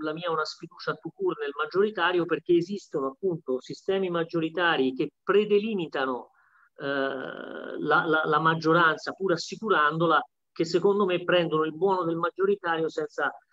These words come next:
eh, creare questo, questo rischio. Devo però dire, lo potrà confermare il professor Cheli, che un dibattito sulla, ehm, necessità di modificare i quorum previsti dall'articolo centotrentotto nel momento in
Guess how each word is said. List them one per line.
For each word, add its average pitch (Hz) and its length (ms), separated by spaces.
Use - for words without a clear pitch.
eh, 151 200
creare 156 520
questo, 143 560
questo 147 260
rischio. 151 320
Devo 202 240
però 185 240
dire, 170 500
lo 151 120
potrà 165 300
confermare 170 520
il 165 60
professor 175 460
Cheli, 175 440
che 175 140
un 208 240
dibattito 170 840
sulla, 196 880
ehm, 151 1160
necessità 202 720
di 170 160
modificare 196 760
i 175 100
quorum 208 420
previsti 180 460
dall'articolo 165 540
centotrentotto 160 920
nel 160 140
momento 202 400
in 180 60